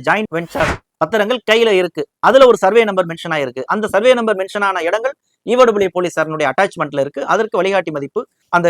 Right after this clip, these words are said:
கமிட்டி அப்படிங்கிறது நிர்ணயிச்சிருக்குது. அப்ப இது போன்ற விவகாரங்களை எப்படி எடுத்துக்கிறது அப்படிங்கிறப்ப, வில்லங்கம் இல்லாத சொத்துக்களை மட்டும்தான் நாம் இந்த தீர்வு திட்டத்துக்கு கணக்கில் எடுத்துக்க போறோம், பாதிக்கப்பட்ட முதலீட்டாளர்களுக்கு நாம் அதை தான் கொடுக்க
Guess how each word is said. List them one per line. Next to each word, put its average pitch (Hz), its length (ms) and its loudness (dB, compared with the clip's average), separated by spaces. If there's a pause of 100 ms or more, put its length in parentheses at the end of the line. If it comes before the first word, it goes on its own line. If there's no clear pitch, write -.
(200)
கமிட்டி 214 320 0
அப்படிங்கிறது 156 380 -2
நிர்ணயிச்சிருக்குது. 135 580 -10 (300)
அப்ப 190 160 0 (460)
இது 269 180 2
போன்ற 262 300 4
விவகாரங்களை 202 460 4
எப்படி 175 200 -4
எடுத்துக்கிறது 123 500 -6 (180)
அப்படிங்கிறப்ப, 123 480 -6 (260)
வில்லங்கம் 240 500 0
இல்லாத 196 420 4
சொத்துக்களை 175 500 -4
மட்டும்தான் 156 480 -4
நாம் 185 180 -8
இந்த 147 180 -8
தீர்வு 170 240 -4
திட்டத்துக்கு 131 480 -12
கணக்கில் 160 280 -6
எடுத்துக்க 117 280 -10 (100)
போறோம், 107 260 -8 (340)
பாதிக்கப்பட்ட 165 540 -2
முதலீட்டாளர்களுக்கு 143 760 -6
நாம் 127 160 -4
அதை 123 120 -8
தான் 123 160 -8
கொடுக்க 139 220 -8